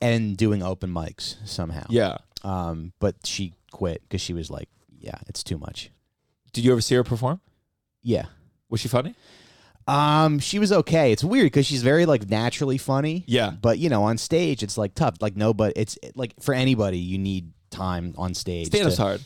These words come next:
Speaker 1: to get, it's hard. Yeah.
Speaker 2: Stand-up's hard.
Speaker 1: You need time to get good on stage. It's not like, you know.
Speaker 2: I tell Tova, I know this will never happen, but
Speaker 1: Mm-hmm.
Speaker 2: I'm like, Man, if you had fifteen minutes, you could open for me.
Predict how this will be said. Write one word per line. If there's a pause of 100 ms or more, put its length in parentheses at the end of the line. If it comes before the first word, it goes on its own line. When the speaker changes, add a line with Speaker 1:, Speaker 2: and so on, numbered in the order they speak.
Speaker 1:
to
get,
it's
hard. (200)
Yeah.
Speaker 2:
Stand-up's
hard.
Speaker 1:
You
need
time
to
get
good (400)
on
stage.
It's
not
like, (680)
you
know. (220)
Speaker 2:
I
tell
Tova,
I
know
this
will
never
happen,
but
Speaker 1:
Mm-hmm. (140)
Speaker 2:
I'm
like,
Man,
if
you
had (720)
fifteen
minutes, (800)
you
could
open
for
me.